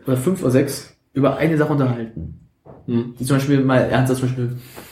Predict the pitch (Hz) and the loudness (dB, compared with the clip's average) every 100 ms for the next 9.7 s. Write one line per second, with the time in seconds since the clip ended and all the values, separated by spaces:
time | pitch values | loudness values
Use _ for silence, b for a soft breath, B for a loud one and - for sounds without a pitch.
0 | B B B B B _ _ _ - 127 | B B B B B _ _ _ -6 -2
1 | 123 139 143 143 135 143 143 135 127 120 | 2 2 4 4 2 0 0 -2 -2 0
2 | 120 120 127 127 120 120 127 151 156 143 | 0 -2 0 2 0 0 2 2 2 0
3 | 135 131 104 120 123 123 127 131 - 117 | -2 -4 -4 -2 -2 0 0 0 0 -6
4 | 113 113 110 B B B B 120 120 139 | -6 -8 -10 B B B B -8 -2 0
5 | 123 120 117 160 160 156 123 113 156 156 | 0 2 4 4 2 0 2 2 2 0
6 | - - 151 135 - 98 95 - _ _ | -2 -2 -2 -2 -4 -8 -12 -14 _ _
7 | - - - 113 117 113 - - - - | -6 -2 0 0 0 2 2 0 -8 -20
8 | - 135 123 131 127 139 143 143 - 117 | -10 0 4 4 2 0 0 0 -2 -6
9 | 139 147 131 135 - 143 | -6 -4 -2 -2 -2 -2